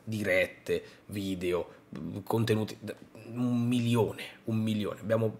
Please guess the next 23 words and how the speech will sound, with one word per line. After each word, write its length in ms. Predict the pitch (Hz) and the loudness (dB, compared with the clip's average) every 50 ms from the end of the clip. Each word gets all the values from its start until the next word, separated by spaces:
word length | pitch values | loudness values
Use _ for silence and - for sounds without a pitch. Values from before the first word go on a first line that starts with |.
| - - | -10 -6
speso 480 | - - - - - - 131 135 139 | -4 -4 -4 -2 -2 0 0 0 2
tantissime 560 | 120 120 117 117 113 117 117 - - 135 123 | 2 2 2 0 0 -2 -2 -2 0 0 0
parole, 340 | 117 117 117 110 104 95 92 | 2 2 2 2 2 2 0
c'è 80 | - - | -2 -4
stato 300 | - - 123 113 123 117 | -4 -4 -2 -2 -2 -2
tanto 300 | - 135 135 127 127 123 | -2 -2 -2 0 -2 -2
contributo 460 | 117 127 120 110 131 127 123 127 - | -2 -2 -2 -2 -2 -2 -2 -2 0
nei 120 | 117 113 | -2 -2
commenti, 600 | 104 - 110 104 95 - 92 92 95 - - 82 - - - - - - - - | -2 -2 -2 -2 -2 -4 -4 -6 -4 -4 -6 -6 -6 -10 -18 -20 -20 -20 -14 -8
quindi 220 | - - 120 120 110 | 0 2 4 4 6
vi 80 | 117 | 4
ringrazio. 720 | 117 117 107 104 113 104 - - - - 113 98 - - - - - - - - - - - - - | 4 4 4 4 4 4 4 4 2 0 0 -2 -4 -10 -18 -20 -20 -20 -20 -20 -20 -14 -14 -8 -2
Vi 100 | - 131 | 2 2
ringrazio 320 | 117 117 107 117 123 110 117 | 4 6 6 6 6 6 4
per 100 | 107 107 | 4 4
questa 240 | 107 113 107 - | 4 2 2 4
cosa 320 | 110 110 120 117 113 98 - - - - - - - - | 4 6 6 6 6 4 2 -2 -10 -18 -20 -20 -10 -2
e 120 | - 90 | 0 0
ho 40 | 87 | 2
fatto 260 | - 101 92 - - | 2 0 0 0 -2
una 100 | 104 104 | -2 -2
settimana 480 | 95 - 104 - 110 104 104 104 101 95 | -2 -4 -4 -2 -2 0 0 0 -2 -2
anche, 420 | 101 104 104 107 - 117 101 - | -2 -4 -4 -2 -2 -2 -2 -2